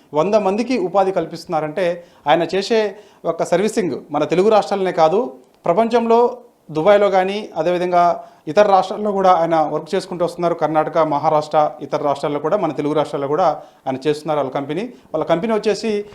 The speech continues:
ఆ, చూస్తే న్యూ ప్రీమియర్ టర్బో సర్వీసెస్,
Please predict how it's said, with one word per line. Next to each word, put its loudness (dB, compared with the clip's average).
ఆ, 12
చూస్తే 6
న్యూ 2
ప్రీమియర్ 0
టర్బో 2
సర్వీసెస్, 0